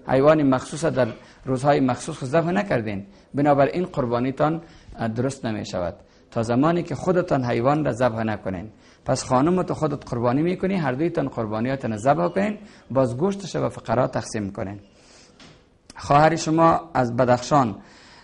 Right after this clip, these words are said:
نوشته کردن که لباسی که عکس شاپرک داشته باشد، نماز خواندن چطور است؟ خواهر گرامی، بار بار بحث کردیم روی از اینکه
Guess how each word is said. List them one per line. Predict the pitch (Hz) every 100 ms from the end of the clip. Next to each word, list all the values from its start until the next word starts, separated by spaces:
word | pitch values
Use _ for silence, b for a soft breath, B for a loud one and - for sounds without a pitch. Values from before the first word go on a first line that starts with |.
| -
نوشته | 143 -
کردن | 160 160 160 165
که | 165 160 -
لباسی | 139 135 135 151 160 170 156
که | 147 156 151 151
عکس | 139 151 -
شاپرک | 147 - 123 - 127 147 131
داشته | 127 -
باشد، | 143 143 147
نماز | 135 120 110 -
خواندن | 113 117 127
چطور | 131 120 131 110
است؟ | 110 - B B B B
خواهر | - 147 165 165
گرامی، | 147 151 156 160
بار | - 123 156 156
بار | 139 127
بحث | 113 151 175 -
کردیم | 147 139 143
روی | 131 120
از | 120
اینکه | 139 143 143